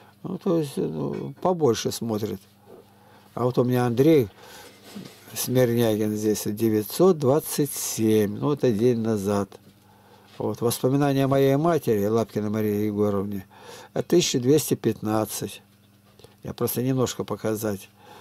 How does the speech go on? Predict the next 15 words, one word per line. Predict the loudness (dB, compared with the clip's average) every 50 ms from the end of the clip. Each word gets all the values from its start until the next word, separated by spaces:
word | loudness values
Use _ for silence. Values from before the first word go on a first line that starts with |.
| -20 -20 -20 -20 _ _ _ -20 -16 -12
э, | -10 -8 -8 -10 -10 -14 -18 -20 _ -20 -20 -20 -20 _ _ _ -10
как. | -8 -8 -8 -8 -12 _ _ -20 -20 -20 -20 -12 -6
И | -2
дальше | 0 2 2 0 0 -4 -6
слово | -2 2 4 4 4 4 4
Игнатия | 2 2 0 0 0 2 0 0 0
Лапкина | 2 0 0 0 0 -2 -4 -4 -2 0 0 0 0 -2 -4 _ -20 -20 -20 -20 -20 -20 -12 -8
на | -6 -4
собрании | -2 0 0 0 2 2 0 0 2 0 0 0 0 0
отдельно. | 0 0 0 0 -2 0 2 4 4 4 4 2 0 -2 -2 -4 -6 -10 -18 -20 -20 _ _
Вот. | -10 -6 -4 -2 0 0 0 -2 -4 -8 -14 -20 -20 _ _ _ _ _ -20 -20 _ _ _ _ -20 -20 -14 -10 -10 -10 -10 -14 -18 -6 0
Три, | 2 4 4 4 4 4 0
две | -2 0 2 4 4 4
тысячи | 4 4 4 4 4 2 -2 -4
семьдесят | -2 0 2 2 2 2 2 0 2 2 0 -2